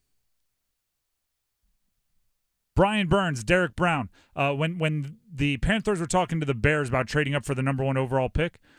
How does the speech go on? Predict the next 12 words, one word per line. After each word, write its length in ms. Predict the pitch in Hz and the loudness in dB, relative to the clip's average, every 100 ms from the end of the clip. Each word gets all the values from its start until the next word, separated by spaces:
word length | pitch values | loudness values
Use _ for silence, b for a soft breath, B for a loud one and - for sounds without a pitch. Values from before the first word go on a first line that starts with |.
| b b | b b
the 80 | 139 | 0
reports 380 | 123 185 190 | 4 2 2
were 140 | 160 170 | 2 2
they 100 | 147 | 2
wanted 320 | 143 139 117 | 2 0 0
one 200 | 127 175 | 0 0
of 120 | 151 | -2
three 340 | - 147 151 165 | -6 -4 -2 -2
players. 540 | - 143 95 82 - - 113 | -2 -2 -4 -10 -20 -14 -6
D 160 | 147 | -4
J 220 | 160 190 | 0 0
Moore, 420 | 190 170 165 160 | 0 0 -2 -2